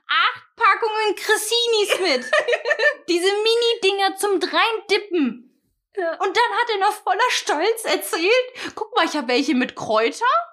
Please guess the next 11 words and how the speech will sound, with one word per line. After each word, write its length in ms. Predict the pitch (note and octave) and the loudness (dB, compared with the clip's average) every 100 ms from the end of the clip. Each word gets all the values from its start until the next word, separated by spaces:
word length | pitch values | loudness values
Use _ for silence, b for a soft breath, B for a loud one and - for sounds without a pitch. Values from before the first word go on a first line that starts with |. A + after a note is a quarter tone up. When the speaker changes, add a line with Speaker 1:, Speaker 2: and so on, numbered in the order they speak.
| _ - | _ -2
Speaker 1:
und 180 | F#4+ | 0
welche 240 | F#4 G4+ A4+ | 0 0 0
nur 260 | A4 A#4 F4 | 0 0 0
mit 100 | A#3+ | 0
Salz 320 | B3 A3+ A#3 | 0 2 0
gekauft.“ 440 | - B3 - B3 - | -4 -2 0 0 -2
Toll, 300 | F4+ B4 A4 A#3 | 2 4 4 0
oder? 240 | A#3 D4+ B4 - B B B B B D#4+ D4 | 0 0 -2 -8 B B B B B -6 -4
In 120 | D4 | 0
diesem 260 | G#4+ A#4+ C5+ C5+ | 0 2 2 4
Moment, 320 | C#4 A#3 | 4 0